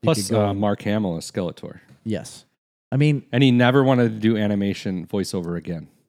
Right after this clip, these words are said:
Speaker 2: Oh, really?
Speaker 1: He only came back for this role because Kevin Smith asked him to.
Speaker 2: But he also is in Invincible as well.
Speaker 1: He is? What
Speaker 2: Yeah,
Speaker 1: is he?
Speaker 2: the guy who makes the suits.
Speaker 1: Oh, really?
Speaker 2: Yeah, that was Mark Hamill. So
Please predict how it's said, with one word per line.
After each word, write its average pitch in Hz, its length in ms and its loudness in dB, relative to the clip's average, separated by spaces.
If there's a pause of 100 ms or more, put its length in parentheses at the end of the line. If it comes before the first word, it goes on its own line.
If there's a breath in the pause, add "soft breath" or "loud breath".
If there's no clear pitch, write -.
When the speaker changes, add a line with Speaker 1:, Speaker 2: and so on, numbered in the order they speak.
(800)
Speaker 2:
Oh, 120 120 -2
really? 95 300 -4
Speaker 1:
He 110 140 0
only 117 300 2
came 107 300 0
back 92 360 -2
for 95 160 -4
this 90 300 -6
role 87 220 -4
because 85 400 -8
Kevin 87 260 -6
Smith - 240 -10
asked 85 260 -10
him 82 120 -14
to. - 160 -18 (340)
Speaker 2:
But 127 100 0
he 123 80 2
also 120 380 0
is 95 260 -4
in 92 140 -8
Invincible 90 720 -8
as 85 120 -14
well. 98 260 -12 (500)
Speaker 1:
He 98 160 -2
is? 107 300 -2 (140)
What 113 120 -2
Speaker 2:
Yeah, - 60 4
Speaker 1:
is - 80 2
he? 82 180 -8
Speaker 2:
the 117 80 -4
guy 110 200 2
who 101 60 -2
makes 104 280 -4
the 101 80 -8
suits. - 480 -8 (180)
Speaker 1:
Oh, 151 220 0
really? 123 480 -4
Speaker 2:
Yeah, 113 220 -4 (180)
that 107 100 -10
was 101 100 -10
Mark 95 220 -10
Hamill. 107 260 -12 (920)
So 92 340 -10